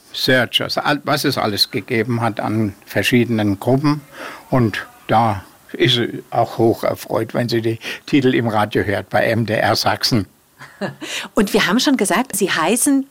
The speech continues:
Speaker 2: Gerhard Oppermann, aber mit dem Namen kann in der Szene gar niemand was anfangen.
Speaker 1: Nein.
Speaker 2: Deshalb werden wir immer beide Namen sagen, also auch Gene. Wo kommt der Name her?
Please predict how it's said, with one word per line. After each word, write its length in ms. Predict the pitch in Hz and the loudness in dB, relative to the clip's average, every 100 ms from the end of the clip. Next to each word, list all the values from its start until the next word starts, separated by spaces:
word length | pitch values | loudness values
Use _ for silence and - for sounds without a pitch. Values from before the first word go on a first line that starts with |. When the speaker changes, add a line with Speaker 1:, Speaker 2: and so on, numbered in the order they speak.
| _ | _
Speaker 2:
Gerhard 480 | 190 202 202 185 - | 0 0 -2 -4 -2
Oppermann, 560 | 160 147 240 233 254 320 339 - - | -2 0 0 2 2 0 -4 -16 -8
aber 180 | 190 208 | -4 0
mit 220 | 208 208 | 0 2
dem 260 | 208 214 185 | 2 4 4
Namen 380 | 147 151 269 311 | 2 2 2 2
kann 220 | 214 202 | 0 -2
in 100 | 190 | 0
der 100 | 175 | 0
Szene 600 | - - 202 202 302 302 _ | 0 2 2 4 2 0 _
gar 200 | 170 175 | 0 2
niemand 340 | 285 247 214 | 2 2 2
was 160 | 196 - | 0 -4
anfangen. 540 | - 156 185 247 277 415 | -4 -4 -2 -4 -4 -8
Speaker 1:
Nein. 120 | 107 104 131 185 - | -10 -8 -10 -10 -2
Speaker 2:
Deshalb 520 | 214 233 247 240 233 - - - | 0 4 4 4 0 -18 -20 -18
werden 340 | 190 190 214 226 | -2 2 4 4
wir 140 | 233 | 4
immer 260 | 220 277 240 _ | 4 4 2 _
beide 380 | 180 165 214 277 | 0 2 2 4
Namen 340 | 214 165 156 | 4 4 2
sagen, 300 | 185 180 226 | 2 0 0
also 220 | - 208 | 0 0
auch 120 | - - _ | -2 -6 _
Gene. 400 | 214 269 226 143 - _ | 2 4 2 0 -10 _
Wo 80 | 196 | 0
kommt 280 | 202 208 214 | 0 0 0
der 120 | 208 | 0
Name 260 | 196 185 190 | 2 2 0
her? 340 | 160 139 151 | 2 0 0